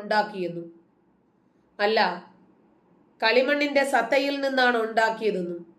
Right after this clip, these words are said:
പിന്നീട് അവരെ പരസ്പരം വേഴ്ചകൾ ചെയ്ത്, ആദമും ഹവ്വയും തമ്മിൽ വേഴ്ച ചെയ്ത്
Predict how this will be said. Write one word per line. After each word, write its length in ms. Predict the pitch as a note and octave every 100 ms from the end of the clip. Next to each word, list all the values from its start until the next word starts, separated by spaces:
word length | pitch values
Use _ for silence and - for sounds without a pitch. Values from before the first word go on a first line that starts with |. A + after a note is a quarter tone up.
| _ _ _ _ _ _
പിന്നീട് 360 | B3 B3+ C#4+ C4 A3+
അവരെ 300 | A#3+ D4 D#4 D#4
പരസ്പരം 560 | D4 C#4 C#4+ C#4 C4 B3+
വേഴ്ചകൾ 580 | A#3+ A#3+ A#3+ - A3+ A#3 -
ചെയ്ത്, 280 | A3 G3+ F#3+ - - _ _ _ _ _ _ _ _ _ _
ആദമും 460 | A3 A#3 B3 B3 A#3+ A3+
ഹവ്വയും 480 | A3+ A3 B3+ B3 B3 B3
തമ്മിൽ 240 | A3+ A3+ G#3+
വേഴ്ച 260 | G#3+ G#3 A3+ F#3
ചെയ്ത് 240 | G3 F#3+